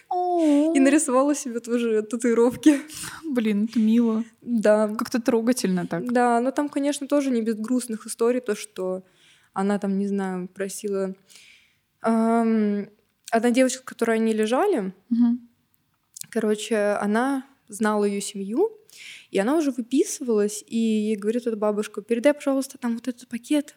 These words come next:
Speaker 2: моей дочери, там, короче, письмо, чтобы она меня забрала, чтобы то все пятое, десятое".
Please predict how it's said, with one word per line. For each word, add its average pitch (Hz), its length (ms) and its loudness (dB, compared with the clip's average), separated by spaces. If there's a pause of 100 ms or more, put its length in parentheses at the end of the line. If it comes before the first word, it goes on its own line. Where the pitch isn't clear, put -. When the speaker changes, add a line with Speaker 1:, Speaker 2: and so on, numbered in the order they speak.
Speaker 2:
моей 240 560 -2 (140)
дочери, 262 580 -2 (420)
там, 233 200 2
короче, 226 320 -4
письмо, 277 480 -4
чтобы 233 220 -6
она 226 120 -6
меня 226 240 -6
забрала, 226 640 -2
чтобы 240 300 -2
то 233 100 -2
все 233 140 -8
пятое, 220 240 -4
десятое". 240 560 -4